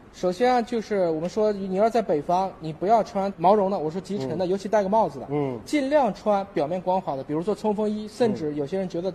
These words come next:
Speaker 2: 嗯。
Speaker 1: 啊，没有这种防护服，一次性雨衣，
Speaker 2: 嗯。
Speaker 1: 其实也都是可以的，如果你真的很在意的话。回家之后有条件
Speaker 2: 嗯。
Speaker 1: 通风，其实如果是通风衣的话，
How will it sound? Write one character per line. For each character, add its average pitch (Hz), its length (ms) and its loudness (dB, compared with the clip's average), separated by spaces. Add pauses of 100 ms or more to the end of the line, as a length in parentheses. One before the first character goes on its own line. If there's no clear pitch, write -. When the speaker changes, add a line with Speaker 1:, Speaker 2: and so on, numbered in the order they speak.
(460)
Speaker 2:
嗯。 175 100 0
Speaker 1:
啊， 160 140 0 (100)
没 190 140 2
有 302 100 4
这 240 140 -4
种 170 120 -4
防 170 140 -2
护 190 80 -2
服， 156 240 -6
一 190 140 -4
次 285 120 -4
性 240 140 2
雨 170 140 -4
衣， 220 100 -10 (260)
Speaker 2:
嗯。 - 40 -18
Speaker 1:
其 262 120 0
实 226 140 -4
也 151 140 -2
都 190 100 -4
是 208 60 -6
可 165 160 -6
以 190 80 0
的， 135 80 -6
如 160 100 -2
果 202 80 -2
你 147 140 -6
真 226 180 0
的 226 140 -2
很 127 180 -12
在 175 140 -4
意 135 100 -6
的 123 60 -8
话。 117 100 -12 (360)
回 247 100 4
家 285 160 4
之 285 140 -2
后 269 160 2
有 156 160 0
条 160 160 0
件 220 160 -4 (200)
Speaker 2:
嗯。 120 140 -14
Speaker 1:
通 214 160 2
风， 208 240 -2
其 240 200 -4
实 175 260 -2
如 196 180 0
果 190 140 0
是 180 220 -2
通 208 180 -6
风 214 80 0
衣 220 80 -6
的 196 80 -6
话， 175 180 -4